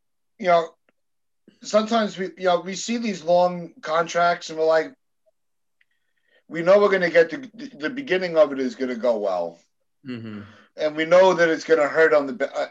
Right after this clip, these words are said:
Speaker 1: at the end of the contract. If, if he was able to come through and really be a,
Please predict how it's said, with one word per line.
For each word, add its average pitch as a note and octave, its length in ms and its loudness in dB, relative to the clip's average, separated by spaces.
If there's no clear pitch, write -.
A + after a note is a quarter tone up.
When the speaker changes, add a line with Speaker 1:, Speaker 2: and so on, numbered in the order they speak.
Speaker 1:
at B2+ 140 -6
the C3+ 120 -4
end F3 140 2
of E3+ 80 -4
the C#3 60 -2
contract. B2 760 -6
If, E3+ 260 -4
if E3+ 180 -6
he G#3 140 -4
was A3+ 220 -4
able F#3 300 -4
to E3 120 -14
come D#3+ 300 -4
through E3 520 4
and C#3+ 220 -8
really E3 300 0
be D3 220 -8
a, B2+ 100 -6